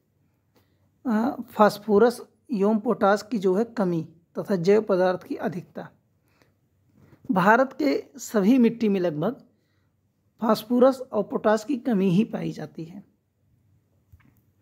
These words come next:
फसलें जो हैं तो धान, पटसन,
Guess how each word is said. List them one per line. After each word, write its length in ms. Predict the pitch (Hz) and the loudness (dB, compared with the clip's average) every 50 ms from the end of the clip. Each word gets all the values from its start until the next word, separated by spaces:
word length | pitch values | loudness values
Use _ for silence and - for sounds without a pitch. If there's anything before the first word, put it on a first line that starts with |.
| _ _ _ _ _ _ _ _ _ _ - | _ _ _ _ _ _ _ _ _ _ -6
फसलें 380 | 196 180 - - 202 202 214 214 | -4 -4 -2 0 2 2 4 4
जो 160 | 226 220 214 | 2 0 0
हैं 180 | 208 214 208 208 - _ | 0 -2 -4 -8 -12 _
तो 100 | - 180 | -10 -8
धान, 420 | 160 147 147 165 185 196 214 214 240 - _ | -6 -6 -4 -4 -4 -4 -4 -6 -8 -10 _
पटसन, 440 | 220 180 - - - - 208 208 226 | -10 -10 -10 -8 -6 -4 -4 -2 -2